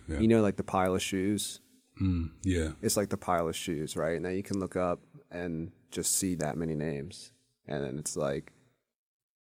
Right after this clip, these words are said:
Speaker 2: that is enough to where it's like you can just, to have to, it's like looking, it's almost data to be able to, like, look at it and be like, "This is the real, like, there are this many freaking names on this wall,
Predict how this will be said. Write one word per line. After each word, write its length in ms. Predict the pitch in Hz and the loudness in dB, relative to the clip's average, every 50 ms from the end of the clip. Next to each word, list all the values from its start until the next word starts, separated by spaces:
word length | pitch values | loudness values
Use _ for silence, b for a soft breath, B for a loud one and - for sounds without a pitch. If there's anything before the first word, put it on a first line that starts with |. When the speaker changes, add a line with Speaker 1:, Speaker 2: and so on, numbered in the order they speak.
| _ _ _ _ _ _ | _ _ _ _ _ _
Speaker 2:
that 420 | - 78 90 104 98 113 110 98 | -12 -8 0 4 6 6 8 8
is 100 | 104 98 | 6 6
enough 240 | 95 90 80 80 - - | 6 4 4 2 2 0
to 100 | - 98 | -2 0
where 100 | 87 85 | 2 2
it's 160 | 82 92 - | 2 2 0
like 180 | - 82 - - | 0 0 0 -2
you 80 | 101 | -4
can 280 | 90 - - 65 76 65 | -6 -4 -4 -6 -6 -6
just, 420 | - - 131 117 - - - - | 2 4 6 6 6 4 2 8
to 160 | - 135 117 - | 8 8 10 12
have 220 | - 151 131 - | 10 10 10 10
to, 80 | - 120 | 8 6
it's 120 | 123 - | 6 8
like 160 | 131 123 - | 6 6 6
looking, 320 | 143 131 131 123 117 110 - | 6 6 8 6 6 6 4
it's 280 | 104 110 - - - | 0 0 0 -2 -2
almost 300 | - 113 123 117 98 - | 2 4 4 4 4 2
data 440 | - 73 73 90 113 95 60 71 - - - | 2 2 2 4 4 2 2 0 -2 -6 -10
to 100 | - - | -6 0
be 80 | 95 95 | 4 4
able 140 | 98 92 98 | 4 6 4
to, 40 | 95 | 4
like, 180 | 92 92 - 104 | 4 2 4 4
look 180 | 101 95 - | 4 4 6
at 160 | 107 85 85 | 6 4 4
it 40 | 80 | 4
and 80 | 82 87 | 2 2
be 120 | 90 90 | 2 2
like, 160 | 78 80 82 | 0 0 0
"This 180 | - 90 - - | -2 -4 -4 -4
is 80 | 85 76 | -4 -2
the 140 | 90 85 | -2 -2
real, 320 | 82 87 87 87 85 82 78 | 0 0 2 2 2 2 2
like, 340 | 76 76 76 78 78 - b b b b b b b b _ _ | 2 0 0 0 -2 -4 b b b b b b b b _ _
there 160 | 82 82 80 | -8 -6 -6
are 20 | |
this 320 | 87 76 80 80 78 - - | -6 -4 -4 -2 -2 -2 -2
many 260 | 92 80 76 82 82 - _ _ - - - | -2 -2 -4 -4 -8 -10 _ _ -18 -16 -14
freaking 440 | - - - - 85 78 85 85 82 | -12 -12 -8 -8 -6 -4 -2 -2 0
names 500 | 87 95 101 92 87 87 90 85 - - | 2 2 2 2 2 0 -2 -4 -6 -6
on 220 | - 92 82 78 | -6 -4 -4 -4
this 200 | 85 82 - - | -4 -4 -4 0
wall, 400 | 85 98 101 98 95 87 90 b | 2 4 6 6 6 4 4 b